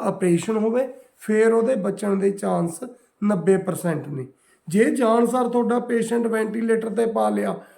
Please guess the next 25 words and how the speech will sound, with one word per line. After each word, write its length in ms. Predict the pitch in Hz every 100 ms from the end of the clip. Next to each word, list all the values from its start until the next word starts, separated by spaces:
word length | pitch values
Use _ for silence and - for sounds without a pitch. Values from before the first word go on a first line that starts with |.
| _ 208
ਡਾਕਟਰ 300 | 208 208 214
ਕਹਿੰਦਾ 240 | 226 247
ਕੁਛ 260 | 247 226 233
ਨਹੀਂ 160 | 285
ਕਰ 160 | 240 196
ਸਕਦਾ, 420 | 202 185 180 175 - _ _ -
ਤਾਂ 100 | 254 -
ਚੁੱਪ 380 | - 359 - - -
ਕਰਕੇ 300 | 320 294 294
ਪੀ 240 | - 254 233
ਜੀ 140 | 226
ਆਈ 120 | 240 233
ਲੈ 140 | 196
ਜਾਓ 180 | 190 196
ਕਿ 140 | 233
ਕਰ 240 | 233 - 208
ਵੈਂਟੀਲੇਟਰ 680 | 175 104 104 104 101 101
ਵਾਲੀ 240 | 110 - 110
ਐਂਬੂਲੈਂਸ। 540 | 208 208 233 247 - 330 - _ _ _ _ _ _ -
ਵੈਂਟੀਲੇਟਰ 600 | 190 190 277 254 269 269
ਵਾਲੀ 220 | 254 240
ਐਂਬੂਲੈਂਸ 480 | 233 214 240 226 220
ਮਿਲ 180 | 208 185
ਜਾਂਦੀ 380 | 196 214
ਹੈ 60 | 247